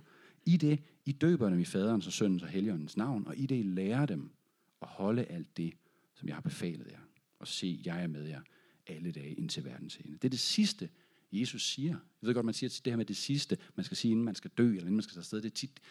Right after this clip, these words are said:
essensen, det er tit det vigtigste, og det tror jeg virkelig på, det er. Jeg tror, Jesus siger det her på det her tidspunkt, fordi det er det vigtigste. Det er det, han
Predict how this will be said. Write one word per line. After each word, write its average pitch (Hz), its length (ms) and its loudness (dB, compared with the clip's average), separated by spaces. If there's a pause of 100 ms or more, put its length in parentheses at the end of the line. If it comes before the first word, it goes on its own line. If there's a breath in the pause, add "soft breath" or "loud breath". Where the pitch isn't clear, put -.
(160 loud breath)
essensen, - 460 -2
det 90 60 -4
er - 40 -8
tit - 160 -10
det 110 120 -6
vigtigste, - 340 -4
og 175 40 -4
det - 80 -10
tror - 140 -2
jeg - 100 -6
virkelig 139 180 -6
på, 139 160 -2
det - 120 -2
er. 113 140 -2 (800 soft breath)
Jeg - 60 -14
tror, 139 100 2
Jesus 139 280 0
siger 160 200 4
det 123 100 0
her 113 80 -4
på 98 80 -6
det 104 60 4
her 104 40 4
tidspunkt, - 380 -4
fordi 120 140 -6
det 123 160 -8
er 123 100 -4
det 113 220 -10
vigtigste. 175 340 -2
Det 190 60 -2
er 196 40 -2
det, 123 100 0
han 123 140 -2